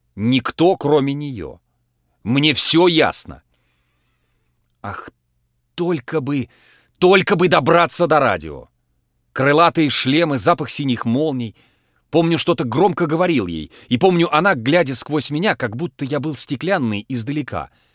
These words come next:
«Я занята. Принимаю снизу. Продиктуйте вот ей». В крошечной коробочке-каюте,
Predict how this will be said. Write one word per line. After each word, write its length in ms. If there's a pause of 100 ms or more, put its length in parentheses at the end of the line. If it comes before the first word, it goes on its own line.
(460)
«Я 260
занята. 520 (880)
Принимаю 560
снизу. 460 (760)
Продиктуйте 560
вот 220
ей». 320 (1900)
В 120
крошечной 520
коробочке-каюте, 1040